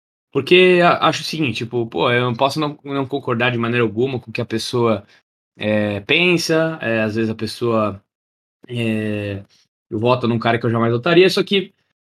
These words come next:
é, a não ser que existe um radicalismo da parte dela de não querer <laughs> conversar comigo, eu não vejo problema pra ter um diálogo. Existem várias pessoas no meu dia a dia que, é, pensam diferente de mim e nem por isso eu deixo de falar com elas, né? Então, acho que sempre existem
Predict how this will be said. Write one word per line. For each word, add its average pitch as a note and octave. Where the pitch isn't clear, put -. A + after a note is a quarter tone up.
é, A#2+
a C3
não D#3
ser F3+
que F#3+
existe D3+
um B2
radicalismo B2+
da B2
parte C3+
dela B2
de A2
não A#2
querer A#2+
<laughs> -
conversar A#2+
comigo, A#2+
eu C#3+
não D3+
vejo C#3
problema C3
pra A#2
ter A#2
um A2+
diálogo. G#2+
Existem A#2
várias G#2+
pessoas A#2
no A#2
meu A2
dia G#2
a -
dia G#2+
que, D3+
é, G2+
pensam A#2+
diferente A#2
de C#3+
mim E3
e F#3+
nem F3+
por E3+
isso D3+
eu D#3
deixo C3+
de -
falar C#3
com C#3+
elas, G2
né? G2
Então, A2+
acho A#2
que B2
sempre A#2
existem A#2+